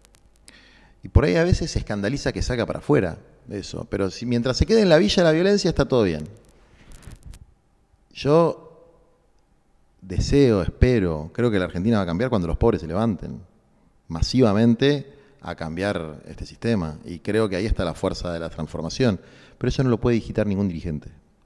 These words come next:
no lo puede digitar nadie. Eh, los movimientos históricos de,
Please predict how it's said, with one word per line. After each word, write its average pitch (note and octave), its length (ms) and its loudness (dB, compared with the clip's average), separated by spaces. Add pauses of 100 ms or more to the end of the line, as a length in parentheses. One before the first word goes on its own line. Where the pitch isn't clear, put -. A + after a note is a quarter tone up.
(480)
no G#2 80 -4
lo G2+ 80 -2
puede F#2 140 0
digitar E2+ 240 -6
nadie. D2+ 360 -10 (560)
Eh, E2+ 360 -10
los D#2+ 140 -8
movimientos G2 480 -2
históricos F#2 600 -6
de, D#2 500 -16